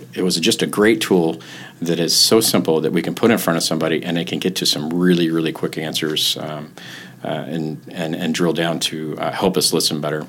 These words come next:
And really, that's our job, isn't it? I mean, we, we, we write plans,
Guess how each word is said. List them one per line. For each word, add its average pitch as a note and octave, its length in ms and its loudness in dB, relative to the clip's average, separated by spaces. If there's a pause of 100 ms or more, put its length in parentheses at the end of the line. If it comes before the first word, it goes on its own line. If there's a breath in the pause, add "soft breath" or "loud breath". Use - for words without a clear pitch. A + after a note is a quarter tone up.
(240 loud breath)
And G#2+ 120 6
really, C3+ 180 8
that's G#2+ 220 4
our F#2 140 6
job, F2 420 4
isn't - 200 -2
it? D#2+ 120 -2
I E2 60 -2
mean, E2 240 -4
we, D#2+ 380 -2 (160)
we, E2 160 -4 (260)
we E2 260 0
write F#2 280 2
plans, F2+ 520 2